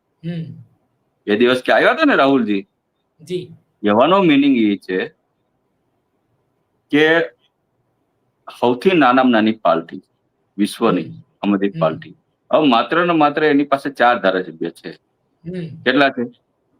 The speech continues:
Speaker 1: ચાર.
Speaker 2: ચાર
Speaker 1: પાંચ હતા,
Speaker 2: ધારાસભ્ય.
Speaker 1: ચાર રહી ગયા.
Speaker 2: બરાબર?
Speaker 1: હમ.
Speaker 2: ચાર ધારાસભ્ય છે.
Speaker 1: હમ.
Speaker 2: બીજો પણ વિપક્ષ છે.
Speaker 1: હમ.
Speaker 2: તો એ કોઈના નામ નથી આવતા. બીજા પણ ઘણા બધા ધારાસભ્ય છે.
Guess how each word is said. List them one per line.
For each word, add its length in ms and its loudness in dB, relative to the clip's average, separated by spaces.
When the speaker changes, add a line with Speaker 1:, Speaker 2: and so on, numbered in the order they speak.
Speaker 1:
ચાર. 160 -6
Speaker 2:
ચાર 180 -2
Speaker 1:
પાંચ 240 -4
હતા, 40 -6
Speaker 2:
ધારાસભ્ય. 260 -6
Speaker 1:
ચાર 160 -4
રહી 160 -6
ગયા. 180 -12
Speaker 2:
બરાબર? 1000 -20
Speaker 1:
હમ. 140 -12
Speaker 2:
ચાર 220 0
ધારાસભ્ય 560 -2
છે. 220 -14
Speaker 1:
હમ. 320 -12
Speaker 2:
બીજો 280 2
પણ 200 2
વિપક્ષ 460 -4
છે. 100 -4
Speaker 1:
હમ. 880 -16
Speaker 2:
તો 360 -2
એ 180 4
કોઈના 380 0
નામ 220 2
નથી 340 0
આવતા. 300 -2
બીજા 320 2
પણ 200 0
ઘણા 240 0
બધા 240 -4
ધારાસભ્ય 640 -6
છે. 240 -20